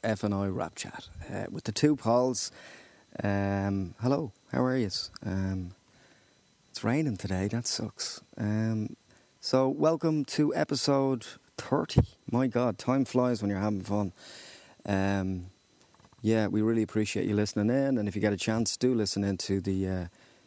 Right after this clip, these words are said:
to the Jerry Nelson episode, the previous episode. It's, uh, it's really good, and he gives some really, um, kind of important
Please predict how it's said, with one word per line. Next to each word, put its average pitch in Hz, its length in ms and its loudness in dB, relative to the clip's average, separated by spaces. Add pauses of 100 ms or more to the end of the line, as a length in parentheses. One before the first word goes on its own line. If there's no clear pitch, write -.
(140)
to - 140 -2
the 98 100 0
Jerry 107 320 4
Nelson 104 460 0
episode, - 500 -4
the - 60 -20
previous - 400 -6
episode. - 360 -6
It's, - 220 -6
uh, - 200 -8
it's - 180 -10
really 101 180 0
good, 104 200 2
and 101 100 -2
he 98 80 0
gives 101 160 0
some 92 240 -2 (640)
really, 117 480 4
um, 98 420 0 (1000)
kind 202 180 -2
of 160 80 -2
important 117 760 0